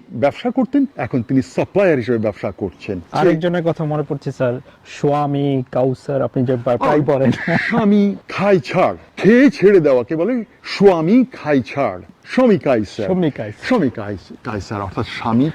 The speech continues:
Speaker 1: খেয়ে খেয়ে ছেড়ে দেওয়াকেই সেটাকে বলা হয় স্বামী খাই ছাড়। এরাও কিন্তু আওয়ামী লীগেরই সৃষ্ট রাজনৈতিক নেতাদের যৌন তৃপ্তি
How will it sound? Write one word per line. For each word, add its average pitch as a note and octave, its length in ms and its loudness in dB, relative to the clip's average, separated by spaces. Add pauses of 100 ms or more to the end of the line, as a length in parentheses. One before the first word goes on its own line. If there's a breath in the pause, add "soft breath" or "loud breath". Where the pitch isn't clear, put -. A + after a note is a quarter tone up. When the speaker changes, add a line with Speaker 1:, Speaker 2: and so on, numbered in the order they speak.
Speaker 1:
খেয়ে F3 200 4
খেয়ে E3 260 0
ছেড়ে E3 240 -2
দেওয়াকেই E3+ 480 -4
সেটাকে C#3 200 -8
বলা A2 180 -6
হয় A2 180 -8 (120)
স্বামী C3 580 -2
খাই B2 320 -4
ছাড়। F#2+ 260 -6 (180)
এরাও B3 300 2
কিন্তু G#3+ 380 0 (200)
আওয়ামী B2 560 0
লীগেরই D#3 600 2 (160)
সৃষ্ট - 540 -2 (220)
রাজনৈতিক B2 1160 -2 (100)
নেতাদের C3 1120 2 (300)
যৌন C3 440 2 (120)
তৃপ্তি D#3 540 -2